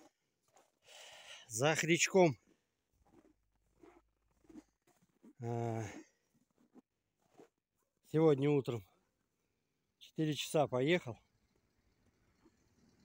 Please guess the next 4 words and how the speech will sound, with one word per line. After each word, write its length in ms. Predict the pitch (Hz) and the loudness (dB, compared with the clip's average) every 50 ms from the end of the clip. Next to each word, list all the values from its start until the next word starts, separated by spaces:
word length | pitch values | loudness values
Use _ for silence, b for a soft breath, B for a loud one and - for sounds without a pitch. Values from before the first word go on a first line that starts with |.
| _ - _ - - - | _ -20 _ -20 -20 -12
И, 360 | 131 135 156 170 185 180 147 - - - _ - _ - - - - - - - - - - - - - _ - - - - - - - - - - - - - - - - - - - - - - - - 73 73 - 73 73 76 - - - - - - _ _ _ _ _ _ _ _ - - - - - - - - - - - - - - - - _ - - - _ - - _ | -8 -4 -2 0 -2 -2 -4 -10 -20 -20 _ -20 _ -20 -20 -20 -20 -20 -20 -20 -20 -20 -20 -20 -20 -20 _ -20 -20 -20 -20 -20 -20 -20 -20 -20 -20 -20 -20 -20 -20 -20 -20 -18 -18 -18 -20 -20 -20 -18 -16 -16 -16 -14 -14 -16 -16 -16 -18 -20 -20 -20 -20 _ _ _ _ _ _ _ _ -20 -20 -18 -12 -12 -12 -12 -12 -16 -18 -18 -20 -20 -20 -20 -20 _ -20 -20 -20 _ -20 -12 _
короче, 400 | - 143 147 156 147 - - 151 | 0 2 2 2 2 2 0 0
отвлекли 460 | 151 120 139 151 180 156 160 202 214 | 0 0 0 -2 0 0 4 4 4
меня. 320 | 185 165 156 139 117 - | 6 6 4 2 -2 -6